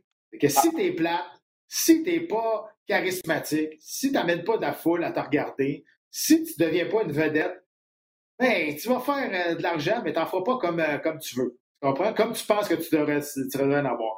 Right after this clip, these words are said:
Puis, t'as bien beau chialer, mais le sport, c'est ça. Mais le, le reste, le sport, les, les arts martiaux mixtes, le U F C, c'est rendu ça. Fait que, euh, il faut que tu t'adaptes. Puis regarde, euh, tu sais, il a fait une finale, là, je sais pas combien il a fait, là, mais il a au moins fait,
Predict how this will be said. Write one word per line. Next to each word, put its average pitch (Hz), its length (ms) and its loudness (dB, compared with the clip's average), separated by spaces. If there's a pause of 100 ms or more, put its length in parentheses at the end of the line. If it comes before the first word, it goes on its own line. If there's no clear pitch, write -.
(340)
Puis, 247 380 2 (160)
t'as 180 100 2
bien 269 160 4
beau 285 160 2
chialer, 180 760 0 (320)
mais 180 240 4
le 170 100 2
sport, 208 340 0
c'est 151 180 2
ça. - 180 -6 (320)
Mais 156 180 6
le, 156 180 0
le 151 100 -2
reste, 165 280 -2
le 170 80 0
sport, 226 280 2
les, 160 160 2
les 147 180 2
arts 196 100 0
martiaux 165 280 0
mixtes, 175 220 -2
le 165 140 2
U 160 60 2
F - 40 -6
C, 170 220 -4 (180)
c'est 165 220 4
rendu 180 240 -2
ça. - 180 -4 (480)
Fait 120 100 0
que, 127 100 0
euh, 120 220 2
il 120 60 -4
faut - 140 -2
que - 80 -8
tu - 60 -8
t'adaptes. 175 500 0 (480)
Puis 139 260 2
regarde, 165 460 -2 (380)
euh, 120 60 2 (540)
tu 175 80 4
sais, 175 300 0
il 117 100 -8
a - 40 -6
fait 170 200 2
une 156 120 0
finale, 165 380 0
là, 143 140 2
je 131 120 0
sais - 200 -8
pas 180 100 4
combien 160 260 0
il 160 100 0
a - 80 -2
fait, 214 240 -2
là, 165 140 0
mais 127 120 -2
il 139 60 4
a 156 40 6
au 165 80 4
moins 220 300 0
fait, 214 220 -2